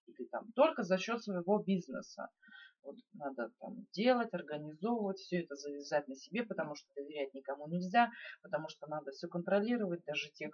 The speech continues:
финансовых директоров там или гендиректоров, они всё равно не справляются там и так далее. Вы завязали, вашему мозгу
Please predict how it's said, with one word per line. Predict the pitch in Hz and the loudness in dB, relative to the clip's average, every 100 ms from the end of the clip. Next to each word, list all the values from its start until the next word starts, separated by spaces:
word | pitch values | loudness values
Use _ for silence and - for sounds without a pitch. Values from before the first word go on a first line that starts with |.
| - | -10
финансовых | 151 151 151 - 143 - | -6 -4 -4 -6 -18 -12
директоров | 165 170 - 214 233 - | -12 0 4 6 4 0
там | 190 | -2
или | 185 185 | 0 -2
гендиректоров, | 175 185 170 - 175 170 175 175 - | 0 -2 -2 -4 -4 -2 -2 -2 -4
они | 147 - | -12 -12
всё | - | -8
равно | 160 170 151 | -8 -8 -16
не | |
справляются | 151 - 185 220 254 226 - 180 | -6 2 6 8 8 6 0 -6
там | - 240 | -6 -10
и | - | -10
так | 208 | -4
далее. | 180 175 - - - - - - | 0 0 -4 -10 -18 -16 -18 -4
Вы | 175 214 | 2 2
завязали, | - 180 185 180 170 139 | 4 0 4 8 8 6
вашему | 156 156 165 165 | 2 0 -2 -2
мозгу | 170 175 151 | 2 2 0